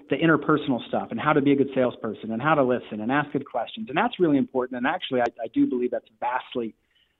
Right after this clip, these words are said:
um, missed due to the ability for, you know, it's just so easy to get your real estate license. And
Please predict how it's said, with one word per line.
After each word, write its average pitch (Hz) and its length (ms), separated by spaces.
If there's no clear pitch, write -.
um, 110 360
missed - 1080
due 135 140
to 131 80
the 123 100
ability 123 640
for, 113 460
you 135 100
know, 127 80
it's - 180
just 127 180
so 113 120
easy 123 240
to 113 80
get 117 80
your 104 120
real 160 180
estate 107 240
license. 107 400
And 110 160